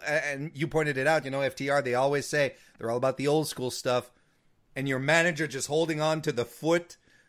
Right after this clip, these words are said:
to, to guarantee the win. I mean, you can't get,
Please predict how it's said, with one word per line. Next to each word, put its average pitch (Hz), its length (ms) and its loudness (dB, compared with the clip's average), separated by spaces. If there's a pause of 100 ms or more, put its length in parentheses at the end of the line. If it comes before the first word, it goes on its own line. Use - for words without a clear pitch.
(180)
to, 127 260 2
to 131 160 -4
guarantee 135 460 0
the 131 140 -2
win. 147 360 -2 (180)
I 151 60 -2
mean, 151 140 0
you 143 100 0
can't 147 300 -2
get, 135 240 -2